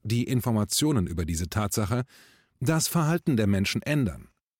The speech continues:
Ich denke, wir sollten uns deshalb im Gespräch, in der Kommunikation auf den Sinn dieser Kommunikation mit dem, was wir wissen, einstellen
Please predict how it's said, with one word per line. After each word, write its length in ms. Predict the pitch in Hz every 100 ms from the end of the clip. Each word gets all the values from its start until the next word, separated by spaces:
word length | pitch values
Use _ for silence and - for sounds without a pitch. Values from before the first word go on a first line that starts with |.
| _ _ -
Ich 140 | 143
denke, 280 | 170 180 156
wir 100 | 127
sollten 280 | 127 135 120
uns 160 | 104
deshalb 380 | - 110 127 117
im 120 | 110
Gespräch, 720 | 101 95 92 104 113 - - -
in 160 | 143 135
der 140 | 135
Kommunikation 920 | 135 147 147 147 139 - - 170 135
auf 200 | - 104
den 200 | - 120
Sinn 300 | 107 131 170
dieser 260 | 104 95 101
Kommunikation 840 | - 98 101 104 113 - 127 120
mit 200 | 123 117
dem, 200 | 104 101
was 180 | 98 107
wir 180 | 117 95
wissen, 320 | 92 - 98
einstellen 560 | 117 120 - 78 65